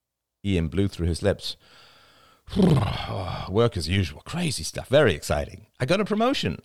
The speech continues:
I'm a project lead now. The project lead." He lowered his voice dramatically. "I am the one."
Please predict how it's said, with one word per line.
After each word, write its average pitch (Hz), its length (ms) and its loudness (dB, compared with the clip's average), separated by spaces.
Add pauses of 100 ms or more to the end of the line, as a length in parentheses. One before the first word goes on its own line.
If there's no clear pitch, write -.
I'm 143 100 2
a 120 60 -2
project 156 340 2
lead 160 300 0
now. 87 160 2
The 139 420 2 (320)
project 110 480 2 (220)
lead." 95 400 0 (580)
He 82 100 -10
lowered 76 280 2
his 78 160 -8
voice 80 220 0
dramatically. 76 600 -4 (320)
"I 85 140 -2
am 73 460 -6 (280)
the 80 220 0
one." 65 580 -2